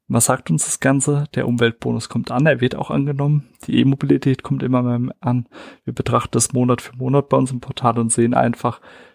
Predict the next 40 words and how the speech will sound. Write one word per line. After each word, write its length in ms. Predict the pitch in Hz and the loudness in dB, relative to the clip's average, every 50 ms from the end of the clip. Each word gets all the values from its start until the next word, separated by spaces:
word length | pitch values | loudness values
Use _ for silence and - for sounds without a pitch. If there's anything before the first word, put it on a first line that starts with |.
| _ _ _ | _ _ _
dass 280 | - 120 113 - - - _ _ _ _ _ _ _ _ _ _ _ _ _ | 0 0 0 0 -2 -6 _ _ _ _ _ _ _ _ _ _ _ _ _
eigentlich 360 | - - 117 123 - 123 - - | 0 0 2 2 0 -2 -4 -2
eine 100 | - 120 | -2 -2
stetige 460 | - - 127 123 - 143 - 131 120 | 0 0 0 -2 -2 -4 -6 -4 -2
Steigerung 840 | - - - 120 113 120 123 131 127 117 110 113 117 117 117 113 - - _ _ _ | -2 0 2 2 2 2 2 0 0 0 0 0 -2 -2 -2 -4 -8 -16 _ _ _
irgendwo 360 | _ 127 120 123 120 - 123 110 | _ 2 4 4 2 2 -4 -4
zu 140 | - - | -4 -6
verzeichnen 680 | - - 113 - - - 117 117 117 - - 123 123 123 | -4 -4 -4 -2 0 0 0 0 -2 -4 -4 -4 -4 -2
ist 220 | 120 120 - - - - - - - _ _ - | -2 -4 -4 -6 -6 -12 -20 -20 -20 _ _ -2
bei 120 | - 120 | 0 2
den 140 | 113 117 110 | 2 2 2
gestellten 480 | 117 113 - - 113 110 110 - - | 2 0 0 2 2 0 0 -2 -6
Anträgen. 580 | - - - - - - 113 117 - - 117 113 - - _ | -8 -8 -8 -8 -8 -8 -8 -8 -6 -8 -8 -8 -10 -10 _
Mal 200 | - 117 - 110 | -2 2 2 4
mehr, 240 | 110 120 123 131 135 | 4 4 4 2 4
mal 200 | 127 117 113 - | 2 0 2 2
weniger 460 | 120 127 139 131 - 131 127 123 139 | 2 2 2 2 2 0 -2 0 -2
hoch, 240 | 135 131 123 - _ - - - - - - _ _ _ _ _ _ _ | -4 -4 -4 -8 _ -20 -20 -20 -20 -20 -20 _ _ _ _ _ _ _
mal 220 | - 113 110 110 110 | 0 2 4 4 2
mit 180 | 110 - - | 2 0 -2
größeren 380 | - - 123 120 - - 123 123 | 0 0 0 0 0 -4 -4 -2
Ausschlägen, 420 | 127 123 113 - - 120 117 113 | 0 0 0 0 0 0 2 2
mal 100 | 110 107 | 4 4
mit 160 | 107 104 - | 4 2 0
geringeren, 600 | - - 120 120 120 127 131 127 127 135 135 135 | -4 -2 2 4 4 4 4 2 2 0 0 0
aber 320 | - 120 120 131 - - - | -2 -4 -2 -2 -2 -4 -4
es 180 | - 117 - | -4 -4 -4
ist 180 | 120 - - - | -4 -4 0 0
definitiv 520 | 117 - - 120 113 - - - - - | -2 0 2 0 0 0 -2 -6 -4 -2
eine 100 | 117 110 | 0 2
Nachfrage 480 | 107 113 113 110 - - 113 110 113 110 | 2 2 2 0 0 -2 -2 -2 0 -2
da 160 | - 120 120 | -2 -2 -2
und 240 | - - - 127 120 | -2 -2 -2 -6 -4
seit 240 | - - 107 - - | 0 0 0 2 2
Mai, 180 | 110 113 113 - _ | 0 0 0 -2 _
seit 540 | - - - - 117 117 120 120 - - - - | -8 -4 0 2 2 2 2 0 -4 -8 -4 -2
Mai 200 | 120 113 110 110 | 0 0 0 -2
zweitausendsechzehn 880 | - - - 113 113 123 110 113 117 110 113 113 113 - - 127 110 - | -2 -2 -2 -2 -2 -2 -4 -4 -4 -4 -4 -4 -6 -6 -8 -10 -10 -8
auch 140 | - - - | -10 -12 -10
wachsend. 500 | - 120 - - - - - 127 - _ | -12 -10 -8 -6 -6 -6 -6 -8 -12 _